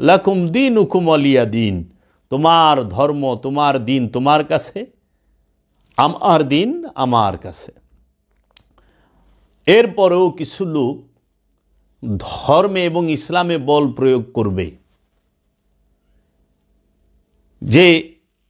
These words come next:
এই সমস্ত মানুষ থেকে আমাদেরকে সতর্ক থাকতে হবে। আমি মেরাজ সম্পর্কে আলোচনা করব আজকে, শবে মেরাজ। তা আল্লাহর বান্দাকে আল্লাহ রব্বুল আলামিন মেরাজ শরীফে নিলেন।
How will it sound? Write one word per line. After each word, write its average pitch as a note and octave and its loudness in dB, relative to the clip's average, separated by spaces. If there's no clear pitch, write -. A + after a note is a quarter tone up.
এই G3 2
সমস্ত G#3 -6
মানুষ F3 -4
থেকে F#3 -2
আমাদেরকে D#3+ 0
সতর্ক F3 -2
থাকতে A#2 -4
হবে। - -6
আমি G3+ 2
মেরাজ F#3+ 2
সম্পর্কে D3 -8
আলোচনা C#3 0
করব F#2+ -6
আজকে, - -12
শবে D3+ 0
মেরাজ। G2 -6
তা - 2
আল্লাহর A3+ 6
বান্দাকে F#3+ 2
আল্লাহ F#3 4
রব্বুল E3 0
আলামিন D3+ 2
মেরাজ C#3+ 2
শরীফে D#3 -2
নিলেন। A2+ -2